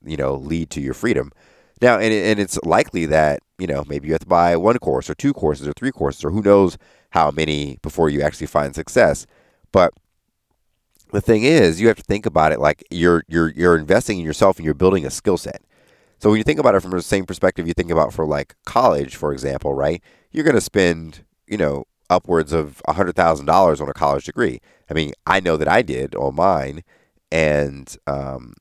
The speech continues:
you know, it, it's one of those things that while you're in college, you expect that you're gonna spend a lot of money and you're not gonna become an expert from one class. You're gonna, you're gonna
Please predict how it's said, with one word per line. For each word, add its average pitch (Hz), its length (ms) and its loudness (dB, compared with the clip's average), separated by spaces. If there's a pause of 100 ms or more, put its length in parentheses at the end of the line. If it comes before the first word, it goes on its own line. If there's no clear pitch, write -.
(440)
you 98 100 -2
know, 73 240 2
it, - 220 -6
it's 85 300 -8
one 104 120 2
of 98 60 2
those 87 160 2
things 92 180 0
that 80 180 0 (680)
while 95 280 2
you're 90 180 0
in 76 60 -4
college, 87 680 0 (220)
you 113 180 2
expect - 520 0
that 78 100 -6
you're 92 120 0
gonna 92 140 0
spend 107 280 -2
a 113 40 4
lot 104 180 4
of 82 60 0
money 73 380 -6
and 80 100 -6
you're 87 80 -2
not 98 160 2
gonna 90 140 -2
become 82 240 0
an 78 80 -4
expert 80 400 -6
from 76 140 -4
one 69 160 -8
class. - 400 0
You're 80 120 -8
gonna, 67 160 -10
you're 85 180 -6
gonna 73 140 -2